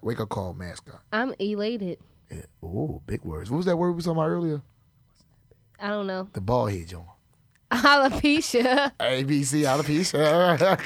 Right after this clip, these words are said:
Speaker 1: <laughs>
Speaker 2: I just wanna say to all of our listeners out there, to anyone who may have alopecia, we do not mean <laughs> to
Speaker 1: We do not
Speaker 2: offend you.
Speaker 1: condone or offend
Speaker 2: We love you.
Speaker 1: anybody that got al-, want A B C alopecia. That was just,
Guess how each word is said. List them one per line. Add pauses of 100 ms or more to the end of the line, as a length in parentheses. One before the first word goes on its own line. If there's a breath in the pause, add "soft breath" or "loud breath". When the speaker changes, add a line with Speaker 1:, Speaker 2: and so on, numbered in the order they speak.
(180)
Speaker 1:
<laughs>
Speaker 2:
I
just
wanna
say
to
all
of
our
listeners
out
there,
to
anyone
who
may
have
alopecia,
we
do
not
mean
<laughs>
to
Speaker 1:
We
do
not
Speaker 2:
offend
you.
Speaker 1:
condone (280 loud breath)
or
offend
Speaker 2:
We
love
you.
Speaker 1:
anybody
that
got
al-,
want
A
B
C
alopecia.
That
was
just,